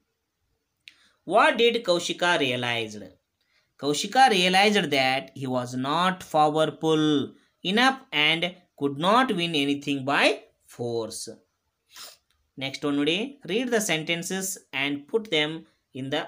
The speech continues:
appropriate column. ಎರಡು ಕಾಲಮ್ ಕೊಟ್ಟಿದ್ದಾರೆ ವಿದ್ಯಾರ್ಥಿಗಳೇ, ಎರಡು ಕಾಲಮ್‌ದಲ್ಲಿ ಸೆಂಟೆನ್ಸ್‌ಗಳನ್ನ ಅರೇಂಜ್ ಮಾಡಿ ಬರೀಬೇಕು.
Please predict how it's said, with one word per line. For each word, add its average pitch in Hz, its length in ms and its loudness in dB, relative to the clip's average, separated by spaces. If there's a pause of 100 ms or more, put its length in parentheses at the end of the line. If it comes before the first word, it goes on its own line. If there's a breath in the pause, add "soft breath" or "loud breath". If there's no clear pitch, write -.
appropriate 151 720 -2 (220)
column. 104 360 -12 (840)
ಎರಡು 120 220 -10
ಕಾಲಮ್ 131 260 -4
ಕೊಟ್ಟಿದ್ದಾರೆ 131 300 -6
ವಿದ್ಯಾರ್ಥಿಗಳೇ, 139 360 -2 (480 loud breath)
ಎರಡು 208 200 -2
ಕಾಲಮ್‌ದಲ್ಲಿ 135 420 -2
ಸೆಂಟೆನ್ಸ್‌ಗಳನ್ನ 131 580 -8 (140)
ಅರೇಂಜ್ 131 300 -2
ಮಾಡಿ 120 200 -6
ಬರೀಬೇಕು. 117 400 -6